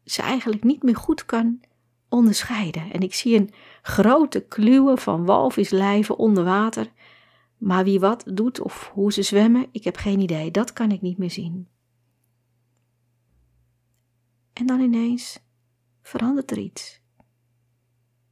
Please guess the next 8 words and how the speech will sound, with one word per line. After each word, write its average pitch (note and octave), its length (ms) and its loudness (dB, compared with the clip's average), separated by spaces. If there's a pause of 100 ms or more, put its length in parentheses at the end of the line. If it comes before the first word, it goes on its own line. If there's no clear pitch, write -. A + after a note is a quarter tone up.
(200)
Ze - 220 -18
komen A#3+ 320 -2
weer F#3 140 -2
heel G#3+ 280 -2
langzaam A3 420 -4
terug G3 320 -6
naar F3+ 100 -8
boven. D#3+ 520 -12